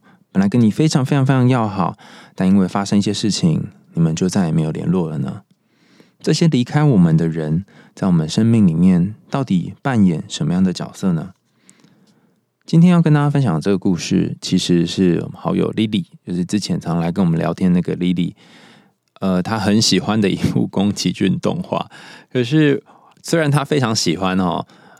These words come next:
然后我每一次都是不知道为什么拖拖拉拉都没有真的去看它的原因是，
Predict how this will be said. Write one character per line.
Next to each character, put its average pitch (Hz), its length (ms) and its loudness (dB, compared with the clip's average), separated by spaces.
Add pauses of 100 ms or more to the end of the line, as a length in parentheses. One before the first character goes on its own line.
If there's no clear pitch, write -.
(280)
然 135 100 -2
后 131 80 2
我 110 100 2
每 107 180 0
一 95 60 -6
次 127 200 0
都 113 160 2
是 120 100 -4
不 113 60 -4
知 123 60 0
道 113 80 2
为 117 120 0
什 - 100 -4
么 160 80 -4
拖 110 120 -6
拖 104 160 -2
拉 98 140 -2
拉 95 200 -2
都 98 320 0
没 98 260 -2
有 87 220 -2
真 98 120 -2
的 92 80 0
去 92 120 -8
看 90 260 -8
它 85 220 -8
的 90 100 -10
原 90 220 -6
因 90 240 0
是， 90 320 -2